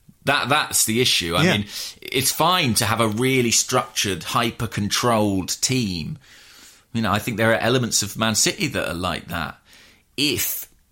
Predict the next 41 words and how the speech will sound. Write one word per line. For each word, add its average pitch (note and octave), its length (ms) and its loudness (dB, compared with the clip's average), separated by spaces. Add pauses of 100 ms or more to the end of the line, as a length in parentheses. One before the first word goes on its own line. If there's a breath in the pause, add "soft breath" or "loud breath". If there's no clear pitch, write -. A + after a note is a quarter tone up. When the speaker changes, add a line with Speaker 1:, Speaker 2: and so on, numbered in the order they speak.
(220)
Speaker 1:
i-, G#2 160 -2
it's - 460 2
proving A2 400 0
successful, F#2+ 720 -2
but - 140 -2
at F#2+ 80 -6
the G#2+ 60 0
moment A2+ 500 0
we G2 160 -2
are G2 120 2
not G#2 420 0 (340)
doing G#2+ 400 2
that. - 180 -14 (220)
So C3 220 2
it's B2 140 2
Speaker 2:
Mm. A2 60 4
Speaker 1:
natural A2 480 -2
that E2 120 -6
you F2+ 100 -4
look G#2 220 -2
at - 60 -8
it F2 100 -6
and E2+ 140 -8
go, F2 320 -4 (800 soft breath)
"What - 320 -4
can F#2 160 -6
we F2+ 480 -4 (280)
do G2 220 0
differently?" G2 540 -4
I G2+ 100 2
mean, A#2 220 0 (300 loud breath)
moving F3 280 4
into D3 220 -2
the B2 80 0
second B2+ 320 0
half, A2+ 640 0 (1300)
I - 60 -4
think - 280 -4
we've D#2+ 120 -8
sort - 240 -6
of - 220 -16